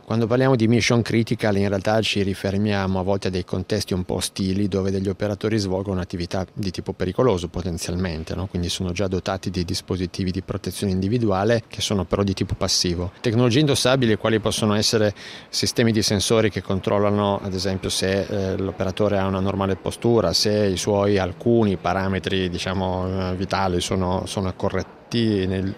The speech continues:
possono consentire ad una centrale remota anche di generare degli allertamenti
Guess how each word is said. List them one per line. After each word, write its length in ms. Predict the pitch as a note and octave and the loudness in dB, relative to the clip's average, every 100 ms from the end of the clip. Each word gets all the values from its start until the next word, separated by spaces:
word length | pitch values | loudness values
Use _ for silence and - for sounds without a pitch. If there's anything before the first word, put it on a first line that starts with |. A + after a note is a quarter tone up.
| A2 G#2 A2 - | -4 -4 -6 -2
possono 440 | B2+ - A#2+ A2 - - - - - | -2 0 2 2 -2 -12 -16 -12 -2
consentire 440 | A2 A2+ G#2 A#2+ | 0 0 2 4
ad 60 | A2+ | 4
una 140 | G#2 | 2
centrale 460 | - G#2 B2 A2+ A2 | 0 0 2 4 4
remota 440 | A#2+ A2 G#2+ A2 | 4 4 2 2
anche 280 | G2+ G#2 G#2+ | 0 0 0
di 260 | G2+ A2 | 4 4
generare 520 | F#2+ G2+ G2 G#2 A2 G2 | 2 2 2 2 2 2
degli 520 | G2 G2 G2 G2 G#2 | 0 0 -2 0 2
allertamenti 1120 | G2+ G#2 G#2 G2 A#2 G#2+ F#2+ F#2 F2+ G#2+ G#2+ | 2 2 2 0 0 2 4 2 2 2 2